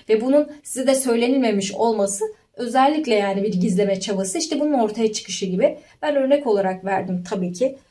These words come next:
Farklı bir konuda, farklı bir şekilde yaşayabilirsiniz ama bunun gibi durumlar.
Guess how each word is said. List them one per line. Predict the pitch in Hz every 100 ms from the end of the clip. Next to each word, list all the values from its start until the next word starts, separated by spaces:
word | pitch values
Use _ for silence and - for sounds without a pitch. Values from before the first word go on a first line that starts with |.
| _
Farklı | - 269 - 202
bir | 190
konuda, | - 185 175 226
farklı | - - 320 - 202
bir | 190
şekilde | - 190 190 226
yaşayabilirsiniz | 294 208 - 202 233 202 180 190 - 196 254
ama | 220 233 196
bunun | 214 208
gibi | 185 202 180
durumlar. | 175 175 175